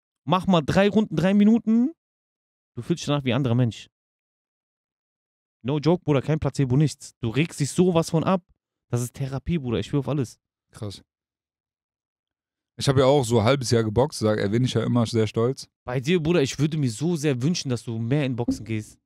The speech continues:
Speaker 2: Wieso?
Speaker 1: Das wird dir so gut tun.
Speaker 2: Wieso Boxen, Bruder?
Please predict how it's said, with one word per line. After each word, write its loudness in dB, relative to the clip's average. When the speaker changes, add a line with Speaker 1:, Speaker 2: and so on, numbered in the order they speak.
Speaker 2:
Wieso? -2
Speaker 1:
Das -12
wird -8
dir -2
so -2
gut -8
tun. -8
Speaker 2:
Wieso -8
Boxen, -6
Bruder? -8